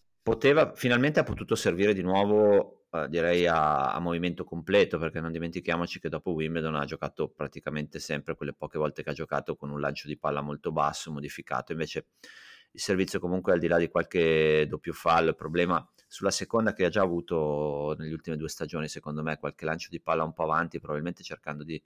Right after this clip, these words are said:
di, ehm, aumentare la velocità, e trova ogni tanto qualche, qualche doppio fallo in lunghezza. Eh, la curva comunque di Nadal, eh, io ero dietro, ero messo dietro e la curva da sinistra che dici: "Ma come cacchio fanno a non rispondere?"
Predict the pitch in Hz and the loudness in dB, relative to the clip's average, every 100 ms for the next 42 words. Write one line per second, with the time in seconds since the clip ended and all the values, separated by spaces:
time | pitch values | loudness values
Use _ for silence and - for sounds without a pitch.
0 | _ 87 - _ - - 67 82 - 78 | _ -14 -14 _ -18 -14 -12 -10 -12 -16
1 | - 85 87 90 90 95 92 90 82 82 | -8 -2 -2 0 -2 2 2 4 2 0
2 | - - 85 78 - - - - - _ | -4 -2 0 0 -2 -16 -16 -18 -20 _
3 | 80 76 71 65 73 - 82 78 78 80 | -4 -2 -2 -2 -4 -2 -2 -2 -2 -4
4 | 76 78 76 - - 73 82 78 80 - | -6 -8 -8 -10 -10 -10 -8 -10 -12 -8
5 | 78 78 78 78 76 76 - 78 - - | -6 -4 -6 -2 -2 -2 -4 -8 -12 -20
6 | - - 85 85 87 - 117 110 107 104 | -8 0 4 4 2 4 4 4 4 2
7 | 104 101 98 90 92 104 110 101 87 80 | 4 6 6 4 6 6 8 6 6 6
8 | 78 80 101 92 87 85 - 98 113 85 | 4 6 6 4 4 2 2 2 4 2
9 | 78 80 80 - 82 82 - 95 92 80 | 0 0 -4 -6 -2 0 2 4 6 6
10 | 73 69 73 - 85 78 78 76 - 78 | 4 2 0 -6 -8 -4 -2 -2 -4 -8
11 | 78 - 82 69 67 78 76 71 78 76 | -10 -2 0 2 0 -4 -6 -6 -8 -8
12 | 85 82 92 - 87 95 80 71 69 76 | -8 -6 -4 -4 -6 -6 -4 -6 -10 -14
13 | - 73 73 69 | -10 -8 -4 -6